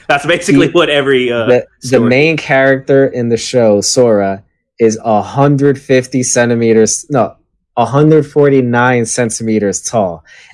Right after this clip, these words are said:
Speaker 2: And when you break that out into American, that is, like, five feet tall.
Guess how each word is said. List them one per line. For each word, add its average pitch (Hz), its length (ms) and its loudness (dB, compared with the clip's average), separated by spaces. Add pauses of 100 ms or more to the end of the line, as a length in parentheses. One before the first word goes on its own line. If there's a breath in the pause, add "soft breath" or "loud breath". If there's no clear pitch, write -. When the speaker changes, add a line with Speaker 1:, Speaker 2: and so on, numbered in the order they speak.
(100)
Speaker 2:
And 113 240 2
when 110 180 2
you 123 80 2
break 139 360 0
that 143 200 2
out 127 260 0
into 117 360 -4
American, 101 880 0 (300)
that - 200 -2
is, 170 160 0
like, 127 200 0
five 196 280 -2
feet - 200 -8
tall. - 260 -14